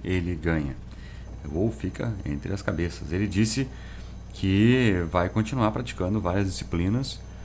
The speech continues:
da, da bike até as Olimpíadas de dois mil e vinte e quatro, que vai ser realizada em Paris. O holandês disse que vai continuar competindo na estrada, na bicicleta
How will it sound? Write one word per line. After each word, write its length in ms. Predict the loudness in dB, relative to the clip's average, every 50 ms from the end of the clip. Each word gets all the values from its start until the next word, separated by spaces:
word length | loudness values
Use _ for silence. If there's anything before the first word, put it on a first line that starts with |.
| -12 -12 -12 -10 -8
da, 380 | -6 -4 -2 0 0 0 0 0 -2 -4 -6 -4
da 120 | 0 4 8
bike 480 | 8 8 8 6 2 0 -4 -8 -6 -2
até 340 | -2 -2 -2 0 -2 0 0
as 140 | 0 0 0
Olimpíadas 720 | 2 2 0 0 -2 -4 -4 0 0 2 2 2 0 0
de 80 | 0 -2
dois 240 | 0 0 0 0
mil 240 | 0 0 0 2 2
e 60 | 2
vinte 240 | 2 0 0 -2 -2
e 60 | -4
quatro, 420 | -4 0 0 2 2 0 -2 -6 -8
que 100 | -6 -2
vai 140 | -2 -2 -2
ser 240 | -2 -6 -6 -4
realizada 500 | -4 -2 -2 -2 -2 -2 -4 -4 -2 -2
em 40 | -2
Paris. 460 | 0 2 6 6 6 6 4 0 -6 -6 -10 -12 -12 -12 -12 -10 0
O 60 | 6 8
holandês 360 | 8 8 10 8 8 6 8
disse 200 | 6 4 2 4
que 420 | 4 4 6 6 6 4 2 2 -2 -6 -12 -12 -14 -14 -14 -14 -14 -10 -8
vai 640 | -8 -2 2 2 4 4 4 4 2 2 2 0 -2 -2
continuar 460 | -2 -2 -2 0 0 -2 0 0 2
competindo 800 | 2 0 2 4 2 2 2 2 4 4 4 4 4 2 2 4
na 100 | 2 2
estrada, 520 | 2 2 4 6 6 6 6 4 0 0
na 140 | 0 0 0
bicicleta 840 | 0 0 -2 -4 -2 2 2 4 4 2 2 0 0 0 2 2 0